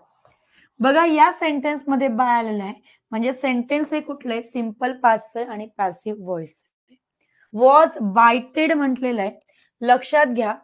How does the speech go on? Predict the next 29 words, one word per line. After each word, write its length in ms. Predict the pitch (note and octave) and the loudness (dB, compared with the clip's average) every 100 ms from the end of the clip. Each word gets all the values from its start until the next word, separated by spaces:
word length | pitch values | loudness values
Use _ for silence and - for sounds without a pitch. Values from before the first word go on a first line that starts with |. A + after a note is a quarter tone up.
| _ _ _ | _ _ _
bite 640 | F3 F3 A#3+ B3 C#4 D4+ - | -12 2 4 4 0 -6 -4
जर 240 | D#4+ D#4 | -2 -2
तुम्ही 260 | D4+ C#4 C#4+ | -4 -2 0
म्हटला, 400 | C4+ A#3+ A3+ G3+ | 0 -4 -4 -4
तर 140 | A3 | -2
बाईटचा 720 | G#3 F#3+ G#3+ A3+ A3 - C#4+ C#4+ | -6 0 0 0 -6 -6 -4 -4
व्ही 320 | G3+ G#3 A#3+ | -6 -8 -10
थ्री 260 | - C4+ | -8 -8
काय 260 | C#4 B3 A3 | -4 -2 -2
होतो? 420 | F#3 - F#3+ G3 _ _ _ F3+ | -6 -12 -14 -14 _ _ _ -6
बाईटचा 720 | F3+ A3 B3 - - C#4+ C#4+ | 0 0 0 -6 -4 -2 -2
व्ही 280 | G#3 A3+ | -4 -8
थ्री 240 | A#3+ A#3 B3 | -10 -8 -8
bitten 580 | F3+ E3+ G3+ - A#3+ A3+ | -10 -10 -12 -6 -6 -6
होत 240 | F3+ F#3 | -10 -14
असतो. 520 | D#3+ - _ _ - _ - - _ - _ - _ _ - | -20 -20 _ _ -20 _ -20 -20 _ -20 _ -20 _ _ -6
काय 180 | A3 G#3 | 0 0
होत 200 | A3 A3 | 0 -8
असतो? 460 | G#3+ - C4+ C#4 _ _ _ F3 | -12 -8 -8 -8 _ _ _ -12
bitten 580 | E3+ B3 B3+ - E4+ | -4 -4 -2 2 2
होत 240 | D#4 C#4 A#3+ | 2 -4 -4
असतो. 460 | A3+ - G3+ A3 _ _ _ | -6 -8 -12 -12 _ _ _
म्हणून 360 | G#3+ B3 C4 B3+ | -6 -4 -6 2
error 260 | B3 C#4+ | 2 2
कुठे 300 | E4 C4 C#4 | -2 -6 -6
मिळतोय? 460 | C4+ C4 C4 G3 G#3 | -4 -4 -6 -10 -8
बायटेड 680 | G3+ F3 G#3 G#3+ G#3 C4 C4 | -10 -2 0 0 -4 -2 0
मध्ये 280 | C4 A#3+ A#3+ | 0 -4 -4
मिळतोय. 440 | A#3 G#3+ A3 G3+ | -6 -8 -10 -12